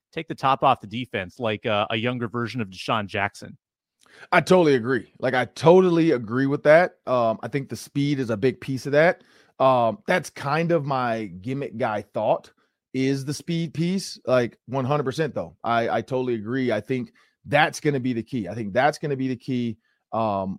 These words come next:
Speaker 2: moving forward for this Vikings team as a whole. Like, who, who are the guys that can really, um, like you say, take the top off? Um, some coaches say, I, I, I used to always say, "Just stretch the field." I think I think the biggest key is stretching the field. How do they stretch the field?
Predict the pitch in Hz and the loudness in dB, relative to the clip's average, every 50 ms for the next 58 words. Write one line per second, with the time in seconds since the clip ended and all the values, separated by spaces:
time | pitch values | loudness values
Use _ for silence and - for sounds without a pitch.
0 | _ - 123 135 143 131 123 113 - - 143 135 131 123 113 - - 120 120 117 | _ -6 -2 0 0 0 0 -4 0 2 2 4 4 2 0 -2 -4 -4 -4 -2
1 | 98 113 120 117 107 117 107 - 135 127 120 110 92 95 - 123 131 120 92 85 | 0 0 0 0 -2 -4 -8 -6 -8 -6 -6 -6 -6 -6 -2 0 0 0 0 -2
2 | 87 90 - _ - - 151 175 190 196 202 202 185 - _ _ _ _ - - | -6 -8 -10 _ -4 0 2 2 2 2 0 0 -4 -8 _ _ _ _ -4 0
3 | 202 220 214 196 180 135 143 135 135 135 131 135 131 131 120 131 123 - 120 107 | 4 4 4 4 4 4 4 4 4 6 4 4 2 2 0 -2 -4 -4 -6 -8
4 | 104 107 135 151 151 143 143 147 143 123 _ _ _ _ _ _ _ - - 117 | -4 0 2 2 4 4 2 0 -2 -6 _ _ _ _ _ _ _ -6 -4 -2
5 | 113 107 104 98 95 92 85 - 117 113 98 117 - - 113 98 - 139 131 - | -2 0 -2 -2 -4 -6 -6 -6 -6 -6 -6 -8 -6 -6 -6 -4 -4 -6 -6 -6
6 | - 98 - - 123 117 - - 104 92 80 76 - _ _ - - 113 104 101 | -6 -10 -4 -2 -2 -2 -2 -2 -4 -4 -4 -8 -12 _ _ -6 -2 -2 -2 0
7 | 98 98 92 90 95 - - _ _ - - 135 123 120 - 139 131 123 127 117 | -2 -2 -4 -4 -6 -10 -12 _ _ -6 -2 -2 -2 0 0 -2 -2 0 -2 -4
8 | - 127 117 117 107 90 104 - - - 117 139 139 143 - 123 147 143 - 135 | -2 -2 0 0 0 0 0 -2 0 0 2 4 4 4 2 0 -2 -2 -2 -2
9 | 131 123 120 120 117 - 120 113 101 101 92 - - 131 117 101 - - - - | -2 0 0 -2 -2 -4 -6 -6 -6 -8 -12 -10 -6 -6 -6 -6 -8 -12 -18 -16
10 | - 101 95 80 71 73 92 - - 131 131 - _ _ _ _ _ _ - - | -12 -12 -12 -10 -10 -14 -10 -4 -4 -4 -4 -6 _ _ _ _ _ _ -12 -2
11 | 98 156 151 - 113 107 151 151 139 139 - - - 143 123 110 104 - - 135 | -2 -2 -2 -2 -2 0 0 0 0 0 -4 -4 -6 -4 -4 -4 -6 -6 -2 -2
12 | 131 123 - 127 123 110 - 117 107 98 85 95 107 120 135 147 151 151 143 - | -2 -2 -2 -6 -8 -8 -6 -6 -6 -4 -4 -2 -2 -2 0 0 0 -2 -2 -2
13 | - 147 143 - - - 123 - 113 104 101 101 98 98 92 | -2 -2 -2 -2 -4 -14 -14 -8 -6 -6 -4 -4 -4 -6 -8